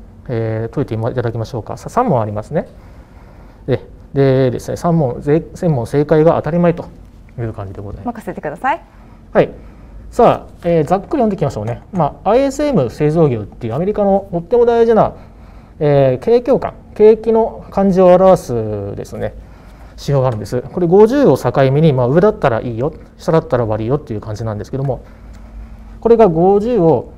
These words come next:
Speaker 1: 四ヶ月、四ヶ月ぶりに上回ったということなんですよね。まあ、良かった。うん。良かった。で、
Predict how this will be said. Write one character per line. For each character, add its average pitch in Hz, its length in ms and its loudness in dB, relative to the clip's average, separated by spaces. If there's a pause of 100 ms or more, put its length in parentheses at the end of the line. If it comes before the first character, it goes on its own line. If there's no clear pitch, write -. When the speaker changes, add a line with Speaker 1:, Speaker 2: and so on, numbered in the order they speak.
(260)
Speaker 1:
四 165 140 0
ヶ 175 100 0
月、 143 440 0 (180)
四 160 200 2
ヶ 165 80 2
月 160 240 4
ぶ 143 80 -2
り 151 60 2
に 143 100 2
上 127 280 -2
回 123 200 -2
っ - 80 -8
た 113 120 -8
と - 100 -14
い 107 120 -12
う - 100 -16
こ 139 100 -10
と 131 120 -8
な 120 80 -10
ん - 80 -12
で - 60 -14
す - 80 -14
よ 175 80 -6
ね。 190 220 -6
ま 190 100 -2
あ、 - 20 2
良 285 80 0
か - 120 0
っ - 80 -12
た。 - 100 -10 (360)
う 165 40 -4
ん。 123 80 -6 (560)
良 190 80 -4
か 135 80 -2
っ - 40 0
た。 - 60 -18 (480)
で、 - 60 -8